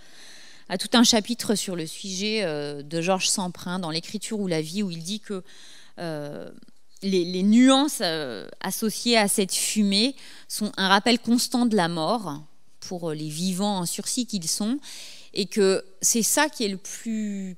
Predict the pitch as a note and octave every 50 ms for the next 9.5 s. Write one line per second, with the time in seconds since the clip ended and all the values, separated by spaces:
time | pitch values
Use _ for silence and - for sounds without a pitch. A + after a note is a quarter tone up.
0 | - - D4+ D4+ - - - - - A#3+ G3+ G#3 F#3+ G3+ G#3 A3+ - - G3+ F#3
1 | - - - F#3 E3+ F3 - - A#3 G#3 G#3 G#3+ - - - - - - D#4 -
2 | - F3 E3 D#3+ E3 D#3 D#3 D#3 E3 F3 F3 E3 - - - - - - G#3 G#3
3 | G3 G#3 F3+ F#3+ F3+ F3+ F3 F#3+ B3 C4+ - - - A3+ A3 - - - - -
4 | - - - - - - - G#3 - G3 F#3+ - - - G#3+ A3+ - - F#3 E3+
5 | E3 F3+ F#3+ F3+ - - F#3+ F3 E3+ D#3+ - - - G3+ G#3 G3 F3 F3 D#3+ D#3
6 | D3+ D3+ D#3+ - D#3 D3+ D3+ D3+ D3+ D#3 D#3 D3+ D#3 - - - F3 E3+ E3 F3
7 | G3+ G#3+ - - - E3+ E3+ E3+ E3 D#3+ E3 D#3 E3+ E3 D#3+ D#3+ - E3+ D#3+ -
8 | D#3+ D3+ D#3+ F#3 G3+ - F#3+ F3 E3 E3 E3+ E3+ E3 D#3+ D#3 D3+ - E3+ E3 E3
9 | E3+ E3 D#3 D#3+ D#3 D3+ D3 D3 D3+ D3